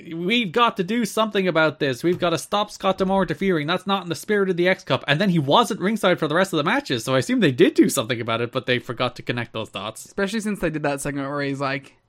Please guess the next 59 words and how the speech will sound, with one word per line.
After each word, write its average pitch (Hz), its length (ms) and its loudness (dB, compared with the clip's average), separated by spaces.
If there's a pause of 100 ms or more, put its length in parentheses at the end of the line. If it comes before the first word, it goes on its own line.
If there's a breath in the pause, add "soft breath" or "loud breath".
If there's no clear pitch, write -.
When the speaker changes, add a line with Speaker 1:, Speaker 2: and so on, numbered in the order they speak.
(100)
Speaker 2:
fires 143 380 -2
up 139 100 -2
Devine, 139 300 -4
he's 135 80 -4
like, 135 140 -10
"Get 151 100 0
out 143 200 2
there." 127 360 -10
Like, 147 160 -4
<laughs> - 60 -4 (100)
Speaker 1:
Mm. 120 240 -4 (380 loud breath)
Speaker 2:
that 160 80 -4
would 165 80 -2
make, 165 260 -2 (220 soft breath)
it's - 100 -18
like, 139 140 -8 (240)
"Why 175 80 -2
don't 214 100 4
you 294 60 2
get 202 140 8
out 143 120 4
there 143 140 4
with 233 120 6
him?" 226 280 2
<laughs> - 20 -16
The 185 120 -4
fuck? 294 280 -4 (800 soft breath)
Speaker 1:
So - 140 -12
yeah, 117 200 -6
Teddy 151 240 -2
Hart 143 220 2
won 131 360 -4
with 123 180 -4
a 120 120 -4
shooting 127 220 -8
star 113 160 -8
elbow 104 200 -8
drop. 107 280 -8
Canada 107 300 -6
went 107 180 -10
one 113 180 -6
nil 110 160 -8
up. - 180 -6
Juventud 185 380 0
Guerrera 170 420 2
defeated 143 380 -4
P 170 120 4
D 147 80 0
Williams 151 300 -2
with 131 120 -4
a 123 80 -2
nine 131 280 -2
one 127 140 -6
one 123 140 -6
Juvi 165 240 0
driver. 147 460 -2
Canada 123 300 -6
one 117 280 -8
one. 123 300 -6